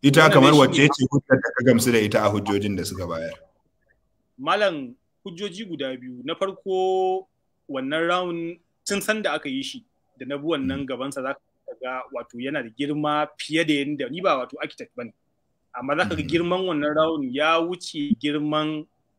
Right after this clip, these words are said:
Speaker 2: normal round da ya kwata ce an samu a irin wannan gurare.
Speaker 1: Hmm, na
Speaker 2: Duk
Speaker 1: ji.
Speaker 2: wanda yake bin wannan hanya zai fahimci haka tsakani da Allah.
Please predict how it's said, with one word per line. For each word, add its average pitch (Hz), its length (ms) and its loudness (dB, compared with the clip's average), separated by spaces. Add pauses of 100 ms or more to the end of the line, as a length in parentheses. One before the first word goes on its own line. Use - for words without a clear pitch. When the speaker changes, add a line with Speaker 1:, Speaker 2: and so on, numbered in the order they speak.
(200)
Speaker 2:
normal 170 560 0
round 135 420 0
da 123 60 -8
ya 131 60 -8
kwata 131 200 -12
ce 147 120 -16
an 127 160 -14
samu 143 440 -6
a 127 60 -12
irin 147 220 -6
wannan 110 240 -20
gurare. 107 240 -16 (720)
Speaker 1:
Hmm, 82 360 -6
na 156 120 -8
Speaker 2:
Duk 170 100 -2
Speaker 1:
ji. 170 60 -6
Speaker 2:
wanda 190 160 0
yake 175 160 -2
bin 170 80 -4
wannan 139 260 -4
hanya 156 260 0
zai 143 120 -2
fahimci 110 400 -14
haka 135 480 -4 (760)
tsakani 156 300 -2
da 139 120 -4
Allah. 117 220 -14